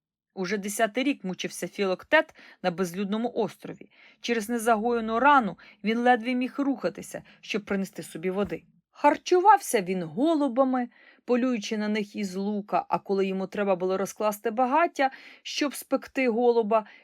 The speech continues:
він мусив довго терти каменем об камінь, аби викресати вогонь. І коли до Лемноса зрідка причалювали кораблі,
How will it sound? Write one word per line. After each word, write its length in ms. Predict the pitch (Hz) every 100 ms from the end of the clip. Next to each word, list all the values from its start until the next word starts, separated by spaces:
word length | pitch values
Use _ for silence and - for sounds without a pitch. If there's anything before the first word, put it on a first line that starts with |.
| _ 175
він 220 | 202 214
мусив 320 | 202 - 202
довго 400 | 208 320 277 247
терти 420 | - 220 208 185
каменем 580 | - 240 233 202 190 185
об 160 | - -
камінь, 480 | - 226 180 139 - -
аби 240 | 262 233
викресати 640 | 233 214 202 175 - 160 160
вогонь. 440 | 151 143 147 190 _ _ _ _ -
І 100 | 175
коли 260 | 190 185
до 160 | 180 208
Лемноса 540 | 214 180 160 - 170
зрідка 420 | 160 185 196 180
причалювали 760 | 170 185 - 202 175 165 165 170
кораблі, 560 | - 226 226 254 349